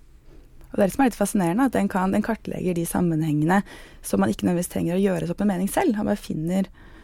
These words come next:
eh, et mønster i et sett med data. Og da,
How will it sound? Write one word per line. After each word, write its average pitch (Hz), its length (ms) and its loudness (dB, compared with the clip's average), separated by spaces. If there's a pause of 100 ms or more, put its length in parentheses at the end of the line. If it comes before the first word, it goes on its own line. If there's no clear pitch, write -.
(380)
eh, 175 300 -4 (200)
et 196 140 -8
mønster 196 460 0 (340)
i 180 220 -2
et 180 100 -2
sett - 180 -8
med 165 120 -4
data. - 300 -8 (280)
Og 226 80 -4
da, 214 140 0